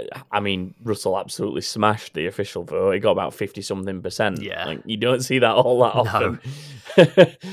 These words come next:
Speaker 1: So, <laughs> he absolutely annihilated that vote. But I, I, I think that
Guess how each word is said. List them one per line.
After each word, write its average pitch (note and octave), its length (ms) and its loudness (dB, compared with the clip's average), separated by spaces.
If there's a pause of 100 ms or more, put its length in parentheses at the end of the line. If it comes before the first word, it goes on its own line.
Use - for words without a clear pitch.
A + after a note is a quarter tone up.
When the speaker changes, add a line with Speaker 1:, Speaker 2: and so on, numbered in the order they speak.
(220)
Speaker 1:
So, A#2+ 640 6 (300)
<laughs> - 300 -18
he A2+ 160 2
absolutely G#2+ 680 -2
annihilated G#2+ 800 0
that F#2+ 180 -2
vote. G2+ 400 2
But G2+ 280 4 (120)
I, E2 120 -10 (120)
I, G#2 100 -8 (520)
I G#2 80 -2 (180)
think G#2+ 440 0 (100)
that F#2+ 300 0